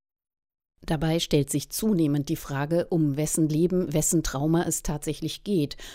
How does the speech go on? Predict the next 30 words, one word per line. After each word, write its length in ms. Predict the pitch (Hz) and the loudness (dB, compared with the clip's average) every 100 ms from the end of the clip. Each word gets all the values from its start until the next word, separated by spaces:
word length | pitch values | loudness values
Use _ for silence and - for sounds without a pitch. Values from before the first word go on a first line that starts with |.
| - - | -14 -2
und 240 | 196 190 | -2 2
wer 100 | 147 | 0
hier 220 | 143 180 | 2 2
jeweils 480 | 180 139 135 135 131 | 0 0 -2 -2 -4
erzählt. 640 | 175 160 - 127 135 - - - - - - | -4 -4 -6 -8 -10 -14 -18 -20 -20 -20 -2
Und 300 | 185 226 233 - | 4 4 2 0
wer 140 | 165 | 0
den 180 | 147 151 | 2 0
entscheidenden 560 | 143 - 156 175 196 | -2 -4 -4 -2 -2
Schritt 320 | 185 165 151 147 | -2 -2 -4 -4
macht 240 | 139 - | -8 -8
zu 60 | - | -4
einer 200 | 160 160 | -2 -2
Grenzüberschreitung, 1000 | 160 143 - 147 147 - 147 151 165 160 | -2 -2 -2 -4 -4 -4 -4 -2 -2 -2
von 180 | 165 | -2
der 140 | 165 165 | -2 0
Grün 340 | 160 165 170 | 2 4 4
sich 240 | 175 180 160 | 2 -2 -2
einredet, 560 | 147 135 143 143 156 | -2 0 -2 0 -2
es 240 | - - 160 | -2 -4 -2
wäre 300 | 175 170 143 | -2 -2 -6
keine. 420 | - 139 139 139 - - - - - - | -6 -8 -6 -8 -12 -20 -20 -18 -18 -10
Aber 320 | - 170 165 - | -2 2 2 0
dass 220 | 175 175 | -2 0
es 140 | 180 | 0
sich 200 | 208 - | 0 0
um 120 | 175 165 | 0 0
eine 180 | 160 | 0
Grenzüberschreitung 960 | 156 160 170 170 151 - 147 147 147 147 | 0 2 2 0 -2 0 -2 -2 -2 0
handelt, 460 | 196 175 143 135 | 0 2 0 -2